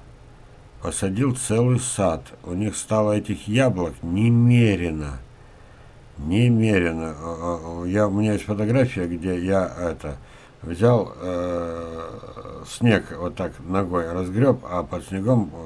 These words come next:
под снегом плотными рядами лежали, фотография есть, эти, э, яблоки Северный Сенат позднезимние. Вот. Они не могли собрать урожай. И однажды они решили, зачем им вот этот красноярский пепинчик.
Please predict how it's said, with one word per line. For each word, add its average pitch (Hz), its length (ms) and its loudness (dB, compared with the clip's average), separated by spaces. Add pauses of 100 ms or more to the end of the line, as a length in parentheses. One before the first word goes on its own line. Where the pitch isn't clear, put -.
(160)
под 80 140 -8
снегом 92 420 -4 (600)
плотными 98 520 2
рядами 98 440 2
лежали, 90 580 0
фотография 87 760 -4
есть, 76 160 -12
эти, 78 260 -12
э, 69 200 -12 (400)
яблоки 101 440 0
Северный 95 360 -4
Сенат 90 340 -4
позднезимние. 78 720 -6 (800)
Вот. 80 300 -6
Они 113 240 6
не 135 80 6
могли 131 360 6
собрать 87 460 0
урожай. 78 480 -4
И 95 80 -2
однажды 110 480 2
они 110 240 2
решили, 98 420 -4
зачем 113 540 2
им 117 280 2
вот 98 220 0
этот 95 200 -2
красноярский 92 600 -6
пепинчик. - 520 -12